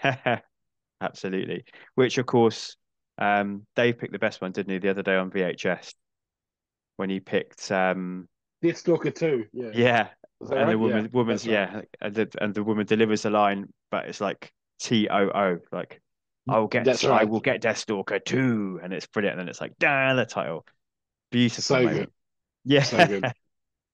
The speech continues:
Speaker 1: We all like it when the, uh, when the title is mentioned in the, in the movie.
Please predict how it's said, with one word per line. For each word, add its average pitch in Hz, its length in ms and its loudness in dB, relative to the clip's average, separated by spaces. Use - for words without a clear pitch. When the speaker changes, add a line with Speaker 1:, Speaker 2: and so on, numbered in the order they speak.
Speaker 1:
We 127 100 2
all 123 100 4
like 107 200 0
it - 100 -8
when 92 140 -6
the, 90 180 -2
uh, 87 160 0
when 87 140 -8
the 87 80 -10
title 85 280 -2
is 82 120 -8
mentioned 82 360 -12
in 82 140 -10
the, 82 220 -8
in 87 120 -12
the 85 60 -14
movie. 87 320 -14